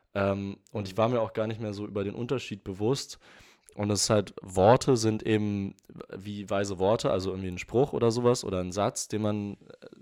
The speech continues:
Speaker 1: dann vielleicht als Erwachsener sagt und Wörter eben die einzelnen Wörter. Ähm, wir haben auch
Speaker 2: Mhm.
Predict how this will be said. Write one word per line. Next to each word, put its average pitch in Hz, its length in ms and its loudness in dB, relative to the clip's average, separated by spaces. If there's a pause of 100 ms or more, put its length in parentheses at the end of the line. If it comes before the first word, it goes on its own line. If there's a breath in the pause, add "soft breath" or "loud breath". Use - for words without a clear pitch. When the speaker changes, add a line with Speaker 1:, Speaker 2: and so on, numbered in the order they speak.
(120)
Speaker 1:
dann 101 140 -4
vielleicht 107 260 0
als - 160 -6
Erwachsener 107 420 -2
sagt 110 260 0
und 95 140 -8
Wörter 101 340 0
eben 98 200 -4
die 98 140 -8
einzelnen 92 480 -6
Wörter. 95 440 -6 (680)
Ähm, 92 280 -2
wir 101 60 2
haben 101 100 -2
auch 113 200 -2
Speaker 2:
Mhm. 98 260 -8